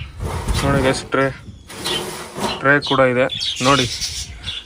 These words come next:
ಯಾರಿಗಾರ ಬೇಕಿತ್ತು ಅಂತಂದ್ರೆ WhatsApp-ಅಲ್ಲಿ ಮೆಸೇಜ್ ಮಾಡಿ, WhatsApp ನಂಬರ್ already ಡಿಸ್‌ಪ್ಲೇ ಆಗಿರುತ್ತೆ. ಇದ್ರಲ್ಲಿ ಇದನ್ನ ಯಾವ್ದ್ಯಾವ್ದು ಕೇಜು ಸೂಟೇಬಲ್ ಅಂತಂದ್ರೆ, ಒಂದು ಸಿಂಗಲ್ ಕಾಕ್,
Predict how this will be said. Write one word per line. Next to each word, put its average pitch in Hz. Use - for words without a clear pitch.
ಯಾರಿಗಾರ 131
ಬೇಕಿತ್ತು 127
ಅಂತಂದ್ರೆ 123
WhatsApp-ಅಲ್ಲಿ 123
ಮೆಸೇಜ್ 135
ಮಾಡಿ, 127
WhatsApp 127
ನಂಬರ್ 113
already 113
ಡಿಸ್‌ಪ್ಲೇ 120
ಆಗಿರುತ್ತೆ. 101
ಇದ್ರಲ್ಲಿ 151
ಇದನ್ನ 151
ಯಾವ್ದ್ಯಾವ್ದು 165
ಕೇಜು 160
ಸೂಟೇಬಲ್ 147
ಅಂತಂದ್ರೆ, 131
ಒಂದು 175
ಸಿಂಗಲ್ 196
ಕಾಕ್, 170